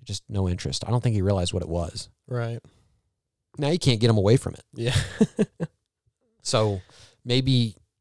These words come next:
Speaker 1: you know, one day he'll look back and go, Man, you know, my parents really did care about me and, you know, they, they
Speaker 2: Yeah,
Speaker 1: basically
Speaker 2: I probably
Speaker 1: bought,
Speaker 2: remember, yeah.
Speaker 1: yeah, they bought me
Speaker 2: By the
Speaker 1: my,
Speaker 2: time we got
Speaker 1: you
Speaker 2: the
Speaker 1: know,
Speaker 2: Switch.
Speaker 1: Switch and
Speaker 2: It's just a different era, you know, 'cause back then, you know, we'd see commercials for the new Xbox or something just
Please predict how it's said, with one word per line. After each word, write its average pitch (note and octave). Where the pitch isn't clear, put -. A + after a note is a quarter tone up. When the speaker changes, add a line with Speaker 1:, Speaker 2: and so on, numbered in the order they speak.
Speaker 1:
you B2
know, G2
one A2
day G#2+
he'll A#2
look A2+
back G2
and G#2
go, F2+
Man, G#2
you A2
know, F2+
my G#2
parents A#2
really G2
did A#2
care F2+
about F2
me F#2+
and, E2+
you G2+
know, F2
they, F#2+
they F#2+
Speaker 2:
Yeah, G2+
Speaker 1:
basically D3
Speaker 2:
I G3+
probably G#3+
Speaker 1:
bought, A#2
Speaker 2:
remember, A#2+
yeah. C3
Speaker 1:
yeah, F#2
they G2
bought G2
me G#2
Speaker 2:
By G2
the -
Speaker 1:
my, F2+
Speaker 2:
time F#2+
we G#2+
got A#2
Speaker 1:
you G#2
Speaker 2:
the F#2+
Speaker 1:
know, F#2
Speaker 2:
Switch. A2+
Speaker 1:
Switch -
and F2
Speaker 2:
It's F#3+
just -
a E3
different C#3+
era, A#2+
you B2+
know, A2+
'cause B2
back C#3
then, B2
you A#2+
know, A2
we'd B2+
see B2+
commercials A2+
for G#2+
the F#2+
new G2+
Xbox G2+
or A2
something G2
just F#2+